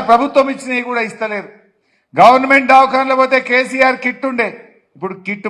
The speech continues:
బంద్ అయింది, న్యూట్రిషన్ కిట్ బంద్ అయింది, కళ్యాణ లక్ష్మి చెక్కులు తొందరగా వస్తలేవు, తులం బంగారం ఎగిరిపోయింది కానీ చెక్కు కూడా వస్తలేదు, ఆ తులం కూడా కొండెక్కింది ఆ బంగారం. కాంగ్రెస్ వాళ్ళు రాకముందు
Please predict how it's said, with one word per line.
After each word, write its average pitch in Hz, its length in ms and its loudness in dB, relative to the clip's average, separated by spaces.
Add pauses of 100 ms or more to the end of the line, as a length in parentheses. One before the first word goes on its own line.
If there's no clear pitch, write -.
బంద్ 190 240 -2
అయింది, 185 220 -18 (680)
న్యూట్రిషన్ 254 680 -2
కిట్ 262 280 -4
బంద్ 254 260 0
అయింది, 254 240 -4 (1040)
కళ్యాణ 262 400 4 (100)
లక్ష్మి 262 240 -4 (100)
చెక్కులు 254 340 -4
తొందరగా 254 400 0
వస్తలేవు, 262 380 0 (760)
తులం 226 340 4
బంగారం 254 460 4
ఎగిరిపోయింది 247 460 -2
కానీ 254 180 -6
చెక్కు 208 260 -4
కూడా 226 120 -2
వస్తలేదు, 185 320 -6 (920)
ఆ 185 180 4 (140)
తులం 262 280 4
కూడా 277 120 6 (100)
కొండెక్కింది 202 520 2
ఆ 156 120 6
బంగారం. 151 340 0 (1120)
కాంగ్రెస్ 247 480 4
వాళ్ళు 254 220 2
రాకముందు 247 360 2